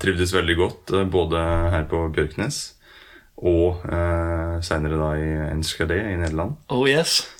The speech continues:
Speaker 1: Så jeg opplevde at det ble, eh, veldig god og sammensveisa gjeng med, med studenter.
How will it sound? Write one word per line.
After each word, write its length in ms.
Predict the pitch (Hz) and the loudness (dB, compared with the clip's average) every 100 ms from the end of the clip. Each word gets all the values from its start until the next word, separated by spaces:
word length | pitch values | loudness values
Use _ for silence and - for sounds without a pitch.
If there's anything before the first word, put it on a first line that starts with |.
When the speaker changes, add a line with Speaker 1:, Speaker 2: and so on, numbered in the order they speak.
| - | -6
Speaker 1:
Så 120 | - | 2
jeg 300 | 95 95 98 | 4 6 4
opplevde 360 | 85 87 85 85 | 2 0 0 0
at 80 | 87 | -2
det 80 | 80 | -2
ble, 320 | 80 - - | -2 -2 0
eh, 200 | 80 82 | 2 2
veldig 280 | 80 80 80 | 2 2 0
god 460 | 80 80 82 82 78 | 0 2 2 0 0
og 540 | 80 80 80 80 80 | 0 2 0 0 -2
sammensveisa 880 | 87 80 76 73 73 78 78 78 80 | 0 0 0 0 -2 -2 -2 0 0
gjeng 460 | 80 85 123 120 101 | 0 0 -2 -2 -2
med, 480 | 95 92 90 87 85 | -2 -2 -2 -2 -2
med 140 | 82 | -2
studenter. 480 | 85 82 78 - | 0 0 0 -2